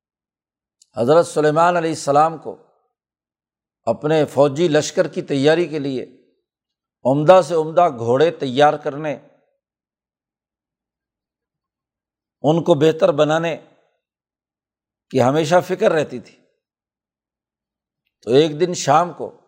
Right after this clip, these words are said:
وہ جو تیار شدہ گھوڑے جہاد کے لیے تھے، اس کا تذکرہ قرآن کرتا ہے، الصافنات الجیاد، وہ گھوڑے جو خاص نسل کے اور بہت ہی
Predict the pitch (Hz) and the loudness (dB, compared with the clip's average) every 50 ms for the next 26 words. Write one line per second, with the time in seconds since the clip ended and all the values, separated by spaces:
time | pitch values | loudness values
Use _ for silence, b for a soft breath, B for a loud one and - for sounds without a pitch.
0 | _ _ _ _ _ _ _ _ _ _ _ _ _ _ _ _ _ _ _ _ | _ _ _ _ _ _ _ _ _ _ _ _ _ _ _ _ _ _ _ _
1 | _ _ _ _ _ _ - 107 120 120 143 151 147 - 139 131 127 143 147 160 | _ _ _ _ _ _ -8 -6 -2 0 0 0 0 0 -2 0 2 4 4 4
2 | 170 165 - - 160 156 165 170 160 123 107 117 123 139 160 165 131 120 127 113 | 4 2 -2 -10 -8 -2 -2 -2 -2 -2 -2 -2 0 2 0 0 0 -2 -2 2
3 | 117 139 151 - - - 156 147 151 147 147 - 131 143 139 120 - - _ _ | 2 2 2 2 -4 -10 -8 -6 -2 -2 -4 -4 -4 -6 -6 -6 -8 -12 _ _
4 | _ _ _ _ _ _ _ _ _ _ _ _ _ _ _ _ _ _ _ _ | _ _ _ _ _ _ _ _ _ _ _ _ _ _ _ _ _ _ _ _
5 | _ _ _ - - 127 - - 175 175 - 165 151 127 - 165 170 175 170 - | _ _ _ -6 -6 -4 2 4 4 4 4 4 -4 -4 0 2 2 2 2 2
6 | 147 147 151 156 156 147 - 147 131 - - 160 165 160 - 165 151 - - - | 2 2 2 2 0 -4 -10 -12 -8 -4 -2 -2 -2 -2 -2 -4 -6 -6 -6 -2
7 | 139 143 151 151 - 123 139 143 151 160 156 160 170 160 143 117 117 131 131 139 | 2 2 2 2 0 -2 -2 0 0 0 0 -2 -8 -12 -10 -8 -6 -2 2 4
8 | 143 143 131 - - - _ _ _ _ _ _ _ _ _ _ _ _ _ _ | 4 4 2 0 -6 -20 _ _ _ _ _ _ _ _ _ _ _ _ _ _
9 | _ _ _ _ _ _ _ _ _ _ _ _ _ _ _ _ _ _ - 101 | _ _ _ _ _ _ _ _ _ _ _ _ _ _ _ _ _ _ -16 -12
10 | 101 101 104 123 156 170 143 123 127 131 143 160 180 185 156 160 160 - - - | -8 -2 2 2 4 2 2 2 0 2 4 4 2 2 0 -4 -6 -6 -8 -6
11 | - 113 135 151 175 170 - - 113 123 139 156 - 180 175 165 139 - 165 180 | -2 2 4 4 4 2 -2 -8 -8 -6 -4 -4 -2 -4 -4 -4 -6 -8 -8 -8
12 | - - _ _ _ _ _ _ _ _ _ _ _ _ _ _ _ _ _ _ | -8 -10 _ _ _ _ _ _ _ _ _ _ _ _ _ _ _ _ _ _
13 | _ _ - 123 143 156 170 170 147 117 110 139 135 147 170 170 - 185 | _ _ 2 4 4 6 4 2 0 0 0 0 2 2 0 -2 -4 -10